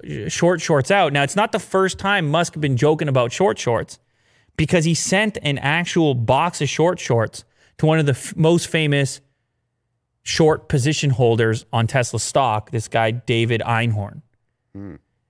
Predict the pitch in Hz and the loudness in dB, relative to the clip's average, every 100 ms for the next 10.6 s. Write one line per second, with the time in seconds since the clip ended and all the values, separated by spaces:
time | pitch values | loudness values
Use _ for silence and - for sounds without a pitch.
0 | _ - 156 147 139 170 247 262 165 139 | _ -2 0 2 2 0 2 0 2 2
1 | 135 135 170 - _ _ _ _ _ _ | 2 0 -4 -10 _ _ _ _ _ _
2 | _ _ - 135 139 - 202 226 160 156 | _ _ -4 -2 -2 0 0 2 2 0
3 | 160 139 156 147 139 123 120 117 127 - | 0 2 2 2 0 0 2 2 0 0
4 | 120 110 123 147 - 110 110 107 196 190 | -2 0 2 0 0 0 0 0 -2 0
5 | 175 147 113 107 160 175 139 117 139 117 | 0 0 0 2 0 0 -2 -2 0 0
6 | 110 113 - 139 135 - 123 110 107 110 | 0 -2 0 -2 -2 -2 -4 -2 -4 -2
7 | 135 - - _ _ _ _ _ _ _ | -4 -6 -16 _ _ _ _ _ _ _
8 | 85 80 78 _ 92 - 87 _ _ _ | -14 -12 -14 _ -20 -20 -20 _ _ _
9 | _ _ _ 123 139 - 131 113 - - | _ _ _ -2 -2 0 -2 -2 -8 -8
10 | 120 117 127 120 107 110 | -6 -6 -4 -2 -2 -6